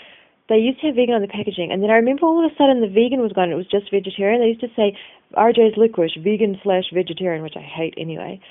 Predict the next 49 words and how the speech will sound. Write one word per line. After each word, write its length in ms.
But 220
then 260
the 60
vegan 400
word 220
disappeared, 580
and 100
I 100
questioned 760
it. 200
And 100
I 140
went 440
to 120
the 80
vegan 480
store, 380
this 140
was 100
years 460
ago, 360
and 100
I 80
went 180
to 80
the 60
vegan 200
store 140
and 80
I 80
said, 180
"There's 160
a 80
problem 380
because, 240
look, 180
they've 180
taken," 500
I, 120
I, 420
I, 60
I'm 240
pretty 280
sure 140
it 20
was 140
the 60
vegan 380
store. 260